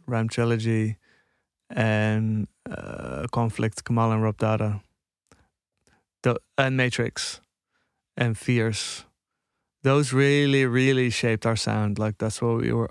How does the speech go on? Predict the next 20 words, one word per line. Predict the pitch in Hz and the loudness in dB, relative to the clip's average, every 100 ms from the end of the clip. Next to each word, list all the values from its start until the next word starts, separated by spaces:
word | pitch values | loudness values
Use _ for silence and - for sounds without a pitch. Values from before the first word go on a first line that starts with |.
| - | -6
obsessively | - - 131 - 120 120 | -2 0 2 0 0 2
listening | 113 110 113 110 110 | 2 0 0 0 0
and | 104 104 104 | 0 -2 -2
just | 107 107 - _ - - _ _ | -4 -6 -10 _ -20 -20 _ _
wanna | - 120 117 | 0 2 2
get | 117 104 | 0 0
that | 120 107 - - | 0 0 -4 -16
funk | - 131 120 113 | -2 0 0 -2
down, | 110 110 110 | -2 0 2
wanna | 113 110 | 2 0
get | 110 104 - | -2 -4 -4
that | 110 110 - - - _ _ | -4 -6 -10 -20 -20 _ _
sound | - - 113 113 | -6 -2 0 0
design | 110 113 110 110 | 0 0 0 0
down, | 110 107 110 104 107 | 0 0 0 -2 -2
wanna | 107 110 | -2 -2
get | 107 104 | -2 -4
that, | 110 104 107 _ _ | -2 -4 -6 _ _
uh, | 117 110 110 101 _ _ _ _ _ _ _ _ _ _ _ _ _ _ _ - | -6 -6 -6 -10 _ _ _ _ _ _ _ _ _ _ _ _ _ _ _ -2
mystery, | 131 131 135 120 - 127 120 117 117 | 2 4 4 2 2 2 2 2 0